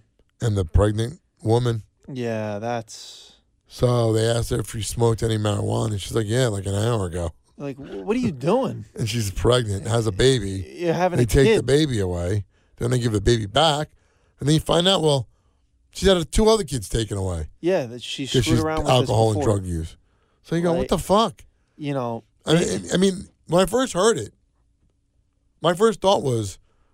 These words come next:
Speaker 1: "Look, alcohol's not illegal. Marijuana's not illegal anymore."
Speaker 2: Yeah.
Speaker 1: All right. I mean, yeah, they tell you, "Don't smoke or drink when you're pregnant."
Speaker 2: Right.
Speaker 1: But,
Speaker 2: Duh,
Speaker 1: like,
Speaker 2: like, w-,
Speaker 1: you
Speaker 2: what the
Speaker 1: can't
Speaker 2: hell?
Speaker 1: keep somebody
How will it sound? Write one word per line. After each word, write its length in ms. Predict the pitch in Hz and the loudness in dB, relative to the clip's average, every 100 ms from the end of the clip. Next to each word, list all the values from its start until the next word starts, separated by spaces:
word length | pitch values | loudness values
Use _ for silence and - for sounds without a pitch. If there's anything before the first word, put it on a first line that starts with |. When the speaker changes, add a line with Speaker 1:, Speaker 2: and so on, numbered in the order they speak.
| _ - | _ 0
Speaker 1:
"Look, 260 | 127 101 - | 0 0 0
alcohol's 480 | 110 123 143 151 135 | 2 2 0 -2 -2
not 180 | 135 135 | -2 -2
illegal. 480 | 92 85 90 113 - _ _ _ _ _ _ _ - - _ _ | -2 -4 -4 -4 -10 _ _ _ _ _ _ _ -20 -20 _ _
Marijuana's 580 | 110 104 95 117 175 170 | -4 -2 0 0 0 0
not 160 | 123 104 | 0 -2
illegal 400 | 87 90 92 87 | -2 -4 -4 -4
anymore." 480 | 82 78 76 117 120 _ - | -4 -4 -4 -6 -6 _ -12
Speaker 2:
Yeah. 280 | 123 165 185 _ _ _ _ _ _ - | -4 -4 -4 _ _ _ _ _ _ -4
Speaker 1:
All 100 | 170 | 0
right. 360 | 190 147 185 _ _ | 2 0 -6 _ _
I 40 | 123 | -2
mean, 220 | 143 131 | 0 0
yeah, 300 | 165 208 160 - _ _ _ _ _ - | 0 0 -2 -6 _ _ _ _ _ 0
they 160 | 127 | 0
tell 360 | 110 - 139 190 | 0 2 4 4
you, 320 | 139 123 135 _ _ _ _ _ | 2 -4 -8 _ _ _ _ _
"Don't 320 | - 110 160 - | -2 0 0 -6
smoke 640 | - - 151 208 196 170 - | -8 -4 2 2 2 -4 -10
or 140 | 135 127 | -4 -4
drink 420 | 107 156 208 175 | 0 0 0 -2
when 220 | 131 127 | -6 -4
you're 100 | 131 | -4
pregnant." 540 | 131 175 220 160 160 - | 0 4 4 2 -4 -4
Speaker 2:
Right. 360 | 147 185 123 _ | 0 2 0 _
Speaker 1:
But, 200 | 131 113 | -12 2
Speaker 2:
Duh, 120 | 151 185 | 4 6
Speaker 1:
like, 180 | 156 143 | 4 2
Speaker 2:
like, 300 | 131 127 - | -4 -10 -14
w-, 240 | - 160 | -10 -2
Speaker 1:
you 60 | 156 | -2
Speaker 2:
what 100 | 165 | 2
the 60 | 220 | 4
Speaker 1:
can't 100 | 196 | 4
Speaker 2:
hell? 160 | 139 165 | 0 -2
Speaker 1:
keep 320 | 190 226 - | -2 -2 0
somebody 720 | 156 143 127 120 127 127 | -2 0 0 0 -2 -6